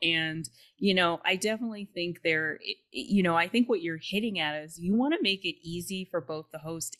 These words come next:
and the guest. So it's like, give them the appropriate amount of reminders, but, like, don't scare them <laughs> with a, you know, seventeen-page document. As a new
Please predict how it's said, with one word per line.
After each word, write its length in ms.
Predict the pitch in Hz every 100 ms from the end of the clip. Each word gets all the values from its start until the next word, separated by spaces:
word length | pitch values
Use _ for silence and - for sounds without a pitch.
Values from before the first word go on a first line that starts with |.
| _
and 400 | 180 214 269 262
the 60 | 233
guest. 640 | 151 127 - - - - _ _ _
So 180 | - 214
it's 160 | 202 -
like, 240 | 185 175
give 160 | 196 202
them 200 | 220 214
the 120 | 202
appropriate 580 | 190 - 170 - 165 160
amount 360 | 156 156 -
of 100 | 147 143
reminders, 1200 | 143 160 208 262 254 240 233 226 226 226 - -
but, 160 | 170 160
like, 260 | 160 151
don't 220 | 165 160 143
scare 460 | - - 160 165
them 460 | 165 160 156 151 165
<laughs> 500 | 220 - 311 - -
with 280 | 247 214 196
a, 200 | 175 175
you 100 | 180
know, 140 | 160
seventeen-page 960 | - 170 165 160 151 151 - 131 - -
document. 580 | 185 190 180 175 170 - _ _ -
As 200 | 233 226
a 80 | 202
new 240 | 196 247